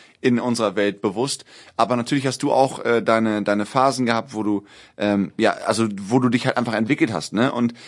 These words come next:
ähm, hat mich immer schon fasziniert, dass du trotzdem auch immer wieder dieselben Songs gesungen hast, weil für mich persönlich, wenn ich Songs, die ich mit elf geschrieben habe, könnte ich niemals jetzt noch singen, ne? Ähm,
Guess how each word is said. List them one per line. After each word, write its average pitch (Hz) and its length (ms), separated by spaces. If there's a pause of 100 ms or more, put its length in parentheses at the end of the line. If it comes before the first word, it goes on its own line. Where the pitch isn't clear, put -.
(180)
ähm, 117 340 (220)
hat 135 160
mich 151 140
immer 175 160
schon 147 160
fasziniert, 139 480
dass 120 100
du 117 60
trotzdem 135 400
auch 117 160
immer 131 260
wieder 127 160
dieselben 117 320
Songs 165 360
gesungen 107 360 (100)
hast, 127 280
weil 104 240 (200)
für 120 140
mich 147 180
persönlich, 139 460
wenn 131 80
ich 120 120
Songs, 139 280
die 123 120
ich 117 100
mit 117 260
elf 170 280
geschrieben 117 380
habe, 113 220
könnte 120 260
ich - 120
niemals 139 720
jetzt - 260
noch 85 140
singen, - 260
ne? 139 220 (520)
Ähm, 120 460